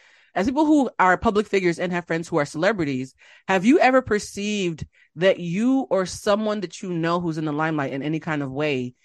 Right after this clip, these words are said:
is being judged, or there's a distraction around them having a, a face that people might know?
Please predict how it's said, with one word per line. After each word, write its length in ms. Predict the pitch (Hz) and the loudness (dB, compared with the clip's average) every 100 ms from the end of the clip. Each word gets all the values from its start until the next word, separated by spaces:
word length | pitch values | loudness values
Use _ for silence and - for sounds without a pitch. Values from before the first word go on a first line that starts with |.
| _ _ _ | _ _ _
is 180 | 185 170 | 0 2
being 320 | 196 175 160 | -2 0 -2
judged, 440 | 131 170 220 233 - | 0 2 2 0 -2
or 100 | 175 | 0
there's 140 | 165 | -2
a 60 | 156 | -4
distraction 580 | 143 - 180 180 - 165 | -8 -2 -2 0 -2 -4
around 420 | 151 135 139 131 | -2 -2 -4 -8
them 260 | 147 151 160 | -4 -2 0
having 320 | 156 147 139 | -2 -2 -4
a, 100 | 143 - | -6 -8
a 80 | |
face 280 | 135 143 139 | -4 -4 -4
that 100 | 147 | -8
people 200 | 143 139 | -10 -8
might 220 | 127 120 | -8 -8
know? 240 | - - | -12 -16